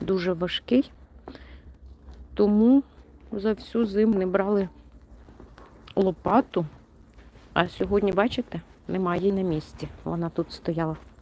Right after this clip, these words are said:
Нема лопати. Прийшлось в кінці зими, за три дні до закінчення зими, прийшлось взяти лопату. Ліпиться.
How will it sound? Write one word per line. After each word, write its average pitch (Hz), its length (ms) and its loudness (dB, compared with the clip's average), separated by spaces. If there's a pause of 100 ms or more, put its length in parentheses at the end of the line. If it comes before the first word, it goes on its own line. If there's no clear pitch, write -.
(640)
Нема 185 240 2
лопати. 156 500 -6 (1200)
Прийшлось 180 760 -2 (1300)
в - 40 -20
кінці 180 460 0
зими, 160 520 0 (600)
за 170 200 -4
три 185 280 0
дні 165 240 2
до 156 140 -4
закінчення 165 680 -6
зими, 156 360 -4 (960)
прийшлось 185 440 0
взяти 180 280 0
лопату. 160 540 -4 (1120)
Ліпиться. 156 600 2